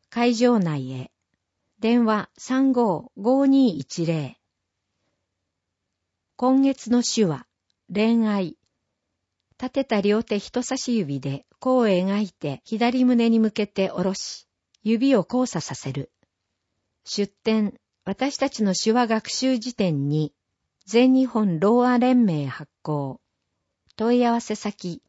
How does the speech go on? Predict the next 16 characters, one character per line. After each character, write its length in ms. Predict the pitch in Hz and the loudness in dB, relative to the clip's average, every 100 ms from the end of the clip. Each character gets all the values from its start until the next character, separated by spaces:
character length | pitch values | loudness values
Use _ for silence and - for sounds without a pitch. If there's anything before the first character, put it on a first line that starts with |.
| _ _ _ | _ _ _
福 240 | - - | -10 -4
祉 200 | 247 - | -4 -4
課 200 | 226 220 | -4 -4
障 340 | - 247 262 | -2 2 4
害 180 | 269 262 | 4 2
者 200 | 254 160 | -2 -4
福 200 | 151 - | -6 -8
祉 220 | 226 262 | -6 -2
グ 140 | 220 226 | 2 4
ル 200 | 220 185 | 4 2
ー 20 | - | -2
プ。 220 | 135 131 _ _ _ _ _ _ | -10 -10 _ _ _ _ _ _
電 240 | - 220 220 | -2 2 2
話 220 | 214 - | 0 -4
三 380 | - 240 247 247 | -6 -2 0 0
五 340 | 226 180 - | 0 -2 -6